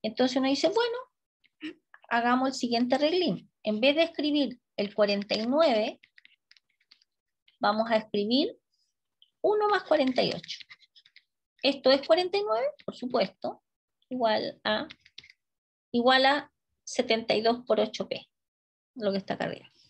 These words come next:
Este uno lo vamos a dejar porque, ah, concéntrense en que nosotros queremos este término, así que tiramos el cuarenta y ocho para el otro lado, que es lo que está escrito acá. ¿Estamos de acuerdo?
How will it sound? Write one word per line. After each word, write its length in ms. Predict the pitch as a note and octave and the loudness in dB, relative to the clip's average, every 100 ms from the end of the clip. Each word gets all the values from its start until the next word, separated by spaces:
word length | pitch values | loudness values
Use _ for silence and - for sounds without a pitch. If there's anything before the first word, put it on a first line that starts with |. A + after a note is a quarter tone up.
| _ - _ _ _ _ _ _ _ | _ -20 _ _ _ _ _ _ _
Este 320 | C4+ D4 - F4+ | -2 0 2 4
uno 240 | F#4+ G4+ A#4+ - | 6 4 0 0
lo 140 | A#3 | 2
vamos 260 | B3+ C4 B3+ | 4 4 4
a 40 | |
dejar 280 | B3 B3 D4 | 4 4 0
porque, 240 | A3+ - - - | -2 -8 -6 -2
ah, 160 | - - - _ | -2 -6 -20 _
concéntrense 680 | - A#3+ B3 D#4 D#4+ E4 D#4+ | -2 0 2 2 2 0 -2
en 60 | B3+ | -2
que 60 | |
nosotros 300 | G#3+ B3 B3+ | -2 -2 -2
queremos 300 | B3+ A#3+ A#3+ | 0 0 2
este 240 | B3 - D4 | 0 0 2
término, 480 | D4 D4 D4 E4+ - | 4 4 0 -2 -4
así 260 | - - B3 | -8 -6 -6
que 60 | |
tiramos 360 | A#3+ B3 B3 B3+ | -2 0 2 2
el 120 | B3+ | 0
cuarenta 320 | A3+ A3+ A#3+ | 0 0 0
y 80 | A3+ | -2
ocho 180 | A3+ C4 | 0 0
para 160 | A3+ A3+ | 0 0
el 80 | |
otro 180 | A3+ B3 | 0 0
lado, 240 | C4 C#4 C#4+ | 2 2 2
que 100 | C4+ | 0
es 40 | |
lo 140 | B3 | -2
que 60 | B3 | -6
está 160 | - - | -4 -4
escrito 380 | - A#3+ A#3+ | -4 -8 0
acá. 320 | A3 D3+ - _ _ _ _ _ _ _ _ _ _ _ _ _ _ | 0 0 -6 _ _ _ _ _ _ _ _ _ _ _ _ _ _
¿Estamos 260 | - A#3+ C4 | -6 -2 -2
de 60 | |
acuerdo? 480 | C#4 D4+ F#4+ C#5+ | 0 0 -2 -8